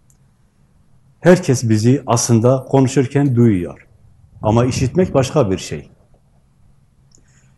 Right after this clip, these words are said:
İşitebilmek için gönlün devrede olması lazım. Onun için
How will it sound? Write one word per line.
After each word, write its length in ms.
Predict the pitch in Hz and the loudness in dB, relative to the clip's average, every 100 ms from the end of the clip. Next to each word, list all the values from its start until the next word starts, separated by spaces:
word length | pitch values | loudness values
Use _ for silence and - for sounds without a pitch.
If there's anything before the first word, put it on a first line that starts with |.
| _ | _
İşitebilmek 720 | 135 113 127 160 143 139 175 147 | -4 -2 4 4 6 4 4 2
için 460 | 117 - 139 - - _ _ - | -2 -2 -2 -4 -18 _ _ -10
gönlün 720 | 101 113 135 135 160 170 117 | 0 4 6 4 4 2 2
devrede 380 | 123 123 131 143 | 2 4 4 4
olması 480 | 131 120 120 - 104 | 2 2 0 0 -2
lazım. 340 | 87 90 82 _ _ _ _ _ _ _ _ _ _ _ _ _ _ _ _ _ _ _ _ _ _ _ _ | -2 -6 -14 _ _ _ _ _ _ _ _ _ _ _ _ _ _ _ _ _ _ _ _ _ _ _ _
Onun 260 | 131 160 143 | 2 4 4
için 320 | - - | 0 -6